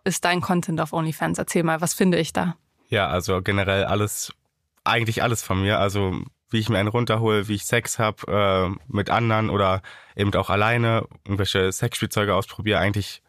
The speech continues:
Speaker 2: alles, ja.
Speaker 1: Bist du hauptberuflich OnlyFan-Creator?
Speaker 2: Ich bin mittlerweile hauptberuflich OnlyFans-Creator, ja.
Speaker 1: Hast du dir das früher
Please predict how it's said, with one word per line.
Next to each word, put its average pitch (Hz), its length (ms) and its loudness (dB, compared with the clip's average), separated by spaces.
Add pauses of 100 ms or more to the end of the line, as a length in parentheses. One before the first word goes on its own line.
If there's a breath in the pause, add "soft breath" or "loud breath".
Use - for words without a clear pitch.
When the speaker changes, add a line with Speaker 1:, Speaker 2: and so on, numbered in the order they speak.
Speaker 2:
alles, 87 440 -2 (140)
ja. 90 180 -2 (640)
Speaker 1:
Bist - 160 2
du 190 100 4
hauptberuflich 240 800 0
OnlyFan-Creator? 220 1200 2
Speaker 2:
Ich - 240 -6
bin 104 160 0
mittlerweile 95 460 0
hauptberuflich - 680 -4
OnlyFans-Creator, 85 760 -6
ja. 82 160 -2 (480 loud breath)
Speaker 1:
Hast - 200 2
du 214 40 4
dir 190 100 4
das 190 140 4
früher 196 340 2